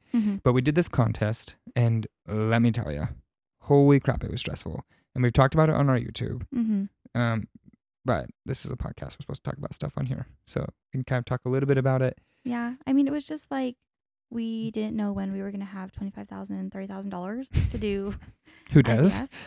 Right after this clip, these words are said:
Speaker 1: F, and they don't do, like, payment plans, and it's just rough all around. Um, so we're like, "Okay, let's do this contest, and let's just see where it goes." Um, you had to create a video about your story,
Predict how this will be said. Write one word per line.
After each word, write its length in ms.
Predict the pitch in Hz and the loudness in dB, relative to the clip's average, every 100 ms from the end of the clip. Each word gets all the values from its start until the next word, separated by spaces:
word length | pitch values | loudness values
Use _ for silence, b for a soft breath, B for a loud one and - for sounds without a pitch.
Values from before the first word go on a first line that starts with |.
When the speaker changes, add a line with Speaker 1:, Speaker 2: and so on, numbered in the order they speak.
| B B B | B B B
Speaker 1:
F, 80 | 147 - | 0 2
and 420 | 226 208 202 196 | -2 -2 -4 -4
they 180 | 196 190 | -6 -8
don't 280 | - 208 208 | -8 -8 -8
do, 80 | 214 | -8
like, 180 | 208 233 | -10 -12
payment 280 | - 311 294 | -10 -10 -6
plans, 400 | - 294 285 277 | -4 -2 0 -2
and 80 | 240 | -4
it's 140 | 202 | -8
just 320 | - 214 202 - | -8 -10 -10 -14
rough 160 | 220 220 | -14 -12
all 120 | 226 | -8
around. 520 | 226 233 226 226 226 - _ _ _ _ _ | -6 -4 -2 -2 -4 -8 _ _ _ _ _
Um, 640 | 226 214 202 196 190 202 - _ | -2 0 0 0 -2 -4 -10 _
so 100 | 139 | -10
we're 60 | |
like, 120 | 233 269 | -8 -8
"Okay, 220 | 240 208 | -8 -8
let's 140 | 226 | -10
do 100 | - | -8
this 140 | 302 - | -8 -4
contest, 640 | 269 262 254 247 247 - _ _ _ _ _ | -6 -4 -6 -8 -10 -18 _ _ _ _ _
and 420 | 226 220 202 196 208 | -6 -6 -4 -8 -10
let's 200 | 220 - | -14 -16
just 160 | 233 - | -16 -16
see 400 | - 208 196 190 | -10 -8 -6 -6
where 160 | 185 - | -8 -12
it 60 | - | -10
goes." 500 | 214 220 220 220 - _ _ _ _ _ _ | -4 -2 -2 -4 -8 _ _ _ _ _ _
Um, 420 | 226 202 185 190 - _ _ - | 0 0 0 -2 -6 _ _ -6
you 120 | 240 | -2
had 160 | 220 | -2
to 320 | - - 202 196 | -6 -4 -4 -4
create 320 | - 220 214 | -6 -6 -4
a 60 | 233 | -4
video 580 | 311 320 311 302 302 - _ _ | -2 -2 -2 -2 -4 -8 _ _
about 180 | 254 254 | -6 -4
your 120 | 254 | -4
story, 760 | 254 - 240 233 233 233 240 | -4 -2 -2 0 0 0 -2